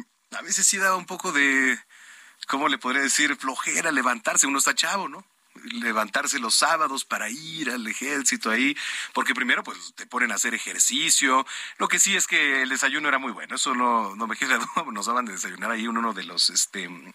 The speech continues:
salones principales, muy grandes, por cierto, ahí en Conscripto, en Avenida Conscripto, y nos daban de, de desayunar muy bien para retomar energías y seguir el, el camino del ejercicio. Te enseñaban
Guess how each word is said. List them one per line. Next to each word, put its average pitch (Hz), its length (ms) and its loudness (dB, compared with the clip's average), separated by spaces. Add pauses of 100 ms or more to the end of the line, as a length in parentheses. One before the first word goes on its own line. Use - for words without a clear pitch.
salones 120 520 2
principales, - 460 -6
muy 110 120 -6
grandes, 107 260 -2
por 98 160 0
cierto, 107 400 2 (500)
ahí 104 300 0
en 107 80 -4
Conscripto, 104 720 0
en 85 100 -10
Avenida 82 300 -12
Conscripto, 123 600 -2 (540)
y 120 120 -2
nos 104 180 0
daban 120 260 2
de, 87 220 -6
de 95 80 -10
desayunar 101 380 0
muy 120 160 0
bien 147 280 2
para - 160 0
retomar 101 440 0
energías 127 680 2
y - 80 -10
seguir 117 400 -2
el, 87 240 -8
el - 160 -18
camino 107 260 -8
del 90 140 -10
ejercicio. - 640 0
Te - 80 -4
enseñaban 110 540 2